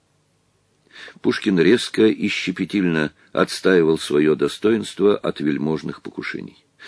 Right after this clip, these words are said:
Это вызывало осложнения, усугубленные ревностью. Пушкин писал Александру Тургеневу: "Воронцов вандал, придворный хам и мелкий эгоист.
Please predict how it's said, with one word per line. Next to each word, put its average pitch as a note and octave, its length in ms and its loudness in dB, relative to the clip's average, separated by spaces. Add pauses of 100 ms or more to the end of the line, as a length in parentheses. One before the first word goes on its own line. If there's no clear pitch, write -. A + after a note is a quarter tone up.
(240)
Это B2+ 240 8
вызывало A2 500 4
осложнения, F2+ 800 -2 (320)
усугубленные F#2+ 840 4
ревностью. D#2 500 0 (1800)
Пушкин F3+ 480 4
писал D#3 440 4
Александру B2 760 4
Тургеневу: C2 720 -4 (640)
"Воронцов B2+ 640 6
вандал, G#2+ 720 4 (520)
придворный A2+ 640 6
хам C3 420 2 (540)
и A2 140 4
мелкий G#2 440 4
эгоист. E2 480 -2